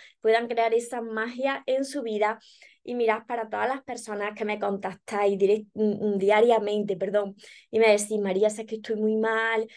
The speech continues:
no sé lo que me pasa, en mis relaciones que siempre me pasa lo mismo, que acabo mal", seguramente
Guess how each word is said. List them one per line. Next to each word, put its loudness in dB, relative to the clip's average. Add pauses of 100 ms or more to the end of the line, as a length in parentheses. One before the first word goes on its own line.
(180)
no -12
sé -4
lo 0
que -4
me -4
pasa, -2 (200)
en -4
mis 0
relaciones 0
que -10
siempre 0
me 0
pasa -6
lo -4
mismo, -6
que -6
acabo -2
mal", -2 (560)
seguramente -2